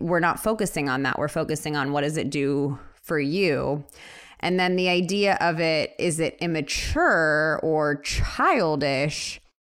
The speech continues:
The way I like to frame this is I think the most immature thing that we can do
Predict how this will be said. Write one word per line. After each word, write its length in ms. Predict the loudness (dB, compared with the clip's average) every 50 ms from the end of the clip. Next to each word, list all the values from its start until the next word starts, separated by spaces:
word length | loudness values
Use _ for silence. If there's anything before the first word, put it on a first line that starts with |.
| _
The 200 | -6 -2 0 0
way 340 | 2 2 2 2 4 4 4
I 160 | 4 2 2
like 340 | 2 2 2 2 0 -2 -4
to 140 | -4 -4 -4
frame 760 | -4 -6 -6 -4 -2 0 0 0 0 0 -2 -2 -2 -4 -2
this 640 | 0 2 2 4 4 4 2 2 0 -2 -4 -6 -6 -4 -2
is 720 | 0 2 2 2 2 2 0 -2 -2 -4 -6 -8 -10 -14 -18 _ _ _ _ _ _ _ _ _ -6
I 160 | -2 -2 0
think 300 | 0 0 0 2 2 2
the 120 | 2 0 0
most 340 | 0 0 0 0 -2 -6 -10 _ _ _ _ -4
immature 1300 | -2 0 0 0 0 -2 -2 -4 -4 -4 -2 0 0 2 2 4 4 4 4 4 2 2 0 -2 -4 -8 -14 -20 _ _ _ _ -4
thing 840 | -4 -4 -2 0 0 2 2 2 2 2 0 0 0 -2 -2 -4 -8 _ _ _ _ 0
that 140 | 0 2
we 140 | 2 2 0
can 340 | 0 0 0 0 0 -2 -2
do 640 | -2 0 0 2 4 4 4 4 2 2 2 2